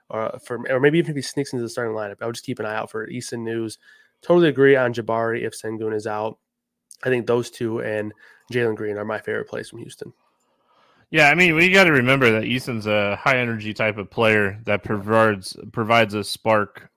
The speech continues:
Speaker 2: Um, so, and it was a, it was a fracture in his leg, I think.
Speaker 1: Yeah.
Speaker 2: So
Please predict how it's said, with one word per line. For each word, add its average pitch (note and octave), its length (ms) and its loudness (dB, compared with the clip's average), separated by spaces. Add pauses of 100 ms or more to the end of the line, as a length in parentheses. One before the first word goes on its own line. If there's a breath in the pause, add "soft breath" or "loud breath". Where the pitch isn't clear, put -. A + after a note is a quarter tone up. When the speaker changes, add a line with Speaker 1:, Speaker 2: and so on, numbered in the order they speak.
Speaker 2:
Um, G2+ 460 -4
so, G#2 380 -2
and C#3+ 140 2
it F3 80 4
was G#3 260 4
a, D3+ 240 4
it B2+ 40 0
was B2+ 160 -2
a G#2 100 -2
fracture A#2+ 540 -2
in D3 60 -6
his D3 180 -8
leg, D#3+ 180 -2
I D#3 60 -2
think. F3+ 260 -6 (300 soft breath)
Speaker 1:
Yeah. A#2+ 180 -6
Speaker 2:
So B2 500 4